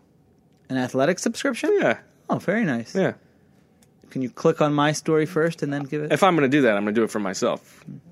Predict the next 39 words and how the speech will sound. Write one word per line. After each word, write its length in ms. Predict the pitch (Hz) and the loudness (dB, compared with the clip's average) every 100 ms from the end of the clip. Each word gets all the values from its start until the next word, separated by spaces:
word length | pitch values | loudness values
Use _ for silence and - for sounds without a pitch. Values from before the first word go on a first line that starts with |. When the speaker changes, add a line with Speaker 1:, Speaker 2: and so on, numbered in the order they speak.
| - - - | -20 -20 -20
Speaker 1:
Okay. 180 | - 165 - | -16 -16 -6
Speaker 2:
You 140 | 123 | 0
gotta 120 | 120 101 | 2 2
tell 140 | 120 | 0
me 60 | 107 | 0
how 60 | |
to 60 | 98 | -2
do 140 | 107 | -2
that. 180 | 101 85 - _ | -2 -4 -12 _
Speaker 1:
Rude, 380 | 127 131 147 147 - | 0 2 2 -2 -2
not 180 | 139 135 | -2 -2
a 40 | |
team 240 | - 147 | -2 -4
player, 340 | 139 131 135 160 | -2 -2 -2 -2
but 160 | 170 | -4
okay. 240 | 170 - 165 | -6 -2 -2
Speaker 2:
Mm, 220 | 175 123 135 _ _ - | -4 -12 -20 _ _ -12
yeah, 160 | 120 160 | -10 -8
I 100 | 117 | -4
might, 240 | 120 135 143 | 0 2 2
I 60 | |
might 180 | 147 151 | 4 2
do 120 | 143 | 2
it 80 | 120 | 0
for 100 | 107 | 0
Rich. 340 | 101 80 - - _ _ _ _ _ _ _ _ _ _ _ _ _ _ _ _ _ - _ _ _ _ _ _ _ _ _ _ _ _ - | -2 -4 -8 -20 _ _ _ _ _ _ _ _ _ _ _ _ _ _ _ _ _ -20 _ _ _ _ _ _ _ _ _ _ _ _ -4
Okay. 220 | 110 - - _ _ _ - - - - - | -4 -4 -16 _ _ _ -20 -20 -20 -4 4
All 100 | 156 | 6
right, 160 | 156 | 6
the 80 | 135 | 6
Eagles, 380 | 165 175 180 147 | 6 8 6 6
uh, 640 | 175 170 175 175 180 180 - - 104 76 - - _ - _ _ _ _ - | 6 8 8 6 6 4 2 -8 -20 -20 -20 -20 _ -20 _ _ _ _ -8
save 260 | - 185 | 4 6
their 120 | 185 185 | 8 6
season 360 | 190 180 151 | 6 4 4
for 120 | 143 | 6
one 160 | 151 156 | 6 6
more 160 | 160 151 | 6 6
week 320 | 143 104 | 6 4